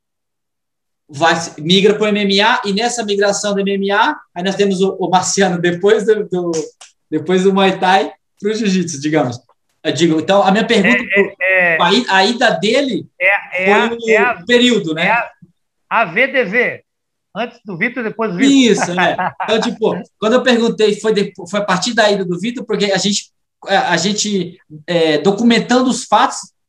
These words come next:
Speaker 1: pelo, pelo, na cronologia das coisas, né? Começou no Gil, começou, lutou M M A, machucou, conheceu o Vitor, o Vitor, ficaram um período juntos, o Vitor vai pro Rio,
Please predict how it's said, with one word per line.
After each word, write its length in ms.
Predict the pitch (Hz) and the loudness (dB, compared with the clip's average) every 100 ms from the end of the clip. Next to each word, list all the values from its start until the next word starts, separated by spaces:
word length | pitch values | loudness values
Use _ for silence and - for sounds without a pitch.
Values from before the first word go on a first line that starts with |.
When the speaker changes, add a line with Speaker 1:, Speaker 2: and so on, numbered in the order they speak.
| - | -8
Speaker 1:
pelo, 300 | 220 220 - | -4 -2 0
pelo, 460 | 220 226 220 214 | 2 2 2 0
na 160 | 196 202 | 0 -2
cronologia 720 | 208 233 233 240 240 208 220 | -2 -2 0 2 2 0 -4
das 200 | 214 202 | -4 -6
coisas, 340 | - 170 147 165 | -2 -2 -2 -4
né? 140 | 208 - | -8 -8
Começou 260 | 214 208 226 | -10 -6 -2
no 80 | 240 | -2
Gil, 340 | 240 294 302 - _ _ - | 2 2 0 -4 _ _ -2
começou, 580 | 196 185 214 - - - | 0 2 2 2 -2 -12
lutou 300 | 185 180 180 | -4 -2 2
M 120 | 208 214 | 0 2
M 180 | 214 | 0
A, 260 | 240 285 294 - _ _ _ _ | 2 2 -2 -14 _ _ _ _
machucou, 600 | 175 185 208 190 226 247 | -4 -2 -2 2 2 4
conheceu 400 | 226 202 - 214 | 2 2 2 2
o 40 | |
Vitor, 460 | 196 254 269 269 269 _ _ _ _ _ _ - | 2 0 -2 -4 -8 _ _ _ _ _ _ -16
o 80 | - | -8
Vitor, 460 | 147 208 208 202 - | 0 2 4 2 2
ficaram 460 | - 175 196 196 | -4 0 2 2
um 40 | 185 | 2
período 320 | 190 196 190 | 2 2 2
juntos, 360 | 170 240 - - | 0 -2 -6 -8
o 80 | |
Vitor 280 | 156 175 170 | -4 -2 0
vai 160 | 175 180 | 0 0
pro 140 | 226 | 2
Rio, 340 | 185 220 269 | 2 2 0